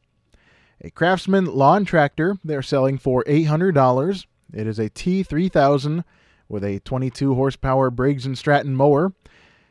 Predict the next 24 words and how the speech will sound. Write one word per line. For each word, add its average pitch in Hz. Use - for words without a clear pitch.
It 107
has 107
a 107
forty-two 147
inch 143
mower 156
deck, 147
grass 147
bagger 165
is 127
rear 139
mounted 135
as 113
well. 127
And -
then 123
they 120
also 175
have 147
a 139
nineteen 143
seventy-six 143
Lund 147
boat. 147